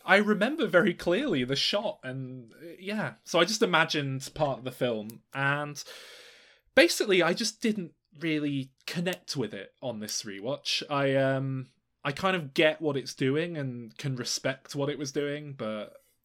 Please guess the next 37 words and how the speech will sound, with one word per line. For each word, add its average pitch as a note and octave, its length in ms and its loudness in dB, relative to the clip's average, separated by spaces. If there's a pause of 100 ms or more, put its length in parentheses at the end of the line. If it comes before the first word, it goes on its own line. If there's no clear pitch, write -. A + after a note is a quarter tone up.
(160)
it B2+ 140 -8
just C3+ 280 -8
didn't C3 300 0
work B2 280 -2
for - 120 -14
me A2+ 140 -6
on G#2+ 220 -8
a G#2 240 -10 (340)
entertainment A#2 600 -8
level, G2 260 -18
which C3+ 200 -4
is C#3 120 -2
weird, C3+ 440 2 (440)
because, C#3+ 240 -4
like D3+ 180 2
I D3+ 60 0
say, C#3 240 2
I A#2+ 120 0
watched B2+ 360 -4
Ken A#2+ 220 -8
Loach's A#2 500 -6
most A2 240 -10
recent B2+ 400 -4
film G#2+ 300 -8
quite G2+ 260 -10
recently, G2+ 680 -16 (160)
and B2+ 160 -4
that C#3 160 -2
was C3 120 -8
the D3 60 -10
complete A#2+ 320 -10
opposite. C3+ 380 -8
It G2 80 -16
was G#2 100 -12
the B2 80 -8
same B2+ 540 -6 (520)
bleak, B2+ 640 -2